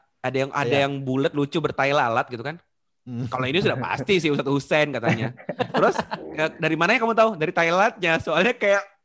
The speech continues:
Speaker 1: aku langsung mau ngomong ke itu loh yang lagi viral sekarang. <laughs> Pasti Hawa nggak, nggak tahu.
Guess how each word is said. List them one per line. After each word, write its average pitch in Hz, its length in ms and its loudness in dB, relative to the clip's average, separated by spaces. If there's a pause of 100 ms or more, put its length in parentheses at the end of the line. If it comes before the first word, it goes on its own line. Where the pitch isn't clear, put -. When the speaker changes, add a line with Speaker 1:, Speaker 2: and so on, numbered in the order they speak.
(140)
Speaker 1:
aku 185 200 -4
langsung 208 220 0
mau 233 120 -2
ngomong 233 260 0
ke 202 300 -2
itu - 80 -6
loh 214 100 2
yang 196 140 6
lagi 180 160 4
viral 180 240 2
sekarang. 175 320 2
<laughs> - 160 -8 (2500)
Pasti 185 260 0
Hawa 214 240 6
nggak, 202 160 4
nggak 185 160 2
tahu. 185 260 4